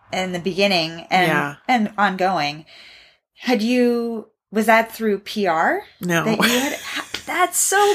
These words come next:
Speaker 1: cool.
Speaker 2: Pure
Speaker 1: How'd
Speaker 2: ch-, luck. That was really, I mean, that's the kind of thing where I say there is a lot of elements of luck in anyone's success, you know, like, no matter what they say, like,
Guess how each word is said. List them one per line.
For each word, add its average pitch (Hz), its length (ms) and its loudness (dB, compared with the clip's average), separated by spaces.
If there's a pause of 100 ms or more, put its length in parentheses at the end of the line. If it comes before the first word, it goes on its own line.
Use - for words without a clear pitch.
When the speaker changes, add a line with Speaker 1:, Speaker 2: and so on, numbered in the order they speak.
Speaker 1:
cool. 453 560 6
Speaker 2:
Pure 254 600 4
Speaker 1:
How'd 415 200 -6 (220)
Speaker 2:
ch-, - 160 -6
luck. 185 540 0
That 196 280 2
was 190 300 -4
really, 185 580 2
I 185 60 -2
mean, 185 120 -2
that's 233 240 0
the 247 80 -2
kind 208 160 -2
of 175 60 -6
thing 180 140 -6
where 196 100 -2
I - 40 -4
say 156 300 0
there 180 260 0
is 202 260 4
a 196 40 2
lot 170 520 0
of - 180 -10 (540)
elements 165 480 0
of 147 100 -6
luck 156 380 0
in 147 340 -8 (100)
anyone's 147 480 -6
success, - 640 -2
you 170 120 -6
know, 143 240 -6
like, 139 240 -8
no 170 80 -4
matter 147 240 -4
what 147 180 -2
they 143 120 -6
say, 139 380 2
like, 151 380 -2